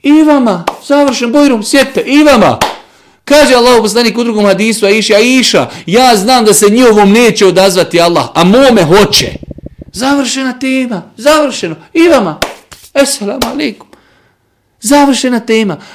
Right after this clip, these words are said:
Ali je pojenta, kaže Allahov poslanik, alaihi salatu wasalam, „Mehlen ja Aiše, inna Allaha yuhibbu rifka fil amri kullihi.” „Aiša,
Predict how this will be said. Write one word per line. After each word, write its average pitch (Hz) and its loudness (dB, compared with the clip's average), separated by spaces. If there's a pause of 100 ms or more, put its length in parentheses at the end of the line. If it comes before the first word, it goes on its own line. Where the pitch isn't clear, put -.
(100)
Ali 175 0
je - -2
pojenta, 202 0
kaže 175 0
Allahov 170 2
poslanik, 170 -2
alaihi 151 0
salatu 147 -2
wasalam, 165 -4 (160)
„Mehlen 196 2
ja 156 2
Aiše, 185 2 (260)
inna 180 4
Allaha 202 4
yuhibbu 190 2
rifka 202 -2 (220)
fil 233 0 (200)
amri 254 0
kullihi.” 185 0
„Aiša, 202 -6